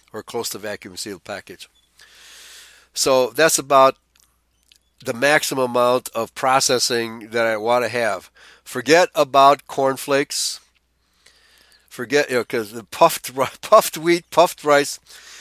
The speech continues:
all that stuff, not, not only is it G M O, but it, it's processed up to the wazoo to the point that there's no nutrition left in there whatsoever. There's probably not any nutrition in potato chips or corn chips either.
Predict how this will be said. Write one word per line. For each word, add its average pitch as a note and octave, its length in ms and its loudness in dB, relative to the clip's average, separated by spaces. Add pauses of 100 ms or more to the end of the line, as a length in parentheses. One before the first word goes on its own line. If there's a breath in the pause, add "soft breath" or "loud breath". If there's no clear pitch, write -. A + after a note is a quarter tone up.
(180 loud breath)
all E3 240 4
that D#3+ 160 2
stuff, C#3 500 0
not, C#3 240 2
not E3 200 4
only D#3 240 0
is C3 180 -2
it G#2+ 140 -8
G D3 260 0
M C3 140 -2
O, B2+ 420 -4 (1900 soft breath)
but C#3 340 2
it, C3+ 380 0
it's B2+ 240 -4
processed D#3 720 0
up D3 160 -2
to C#3 100 -12
the C3 80 -8
wazoo B2 640 -2
to D3 140 -8
the D3 100 -8
point D3 420 0 (160)
that C3 220 -4
there's B2+ 240 -6
no C#3 180 0
nutrition C3+ 540 -8
left A#2+ 280 -4
in A2+ 160 -10
there A2+ 240 -4
whatsoever. A2 540 -6
There's C3 160 -8
probably C3+ 300 -2
not A#2 140 -4
any G#2+ 100 -10
nutrition G#2+ 560 -10
in F#2+ 80 -16
potato G2+ 480 -10
chips F#2+ 280 -14
or F#2 60 -20
corn F#2+ 240 -14
chips F#2 260 -16
either. F#2+ 380 -16